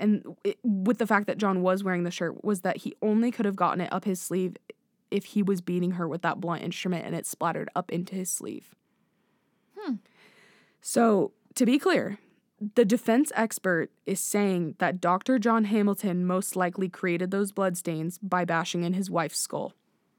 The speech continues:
Speaker 1: implying that he's guilty for her murder.
Speaker 2: That is very sus.
Speaker 1: The defense witness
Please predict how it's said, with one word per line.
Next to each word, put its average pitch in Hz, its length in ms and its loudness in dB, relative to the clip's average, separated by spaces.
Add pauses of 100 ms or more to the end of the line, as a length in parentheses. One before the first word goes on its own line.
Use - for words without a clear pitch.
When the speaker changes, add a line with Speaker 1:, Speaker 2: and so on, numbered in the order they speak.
(240)
Speaker 1:
implying 180 480 2
that 175 100 -4
he's 180 180 -6
guilty - 280 -6
for - 140 -8
her 190 120 -4
murder. - 320 -12 (1400)
Speaker 2:
That 233 240 -4
is 254 500 -6 (340)
very 254 400 -2
sus. 403 520 -4 (380)
Speaker 1:
The 196 120 2
defense 185 960 2 (840)
witness - 640 -4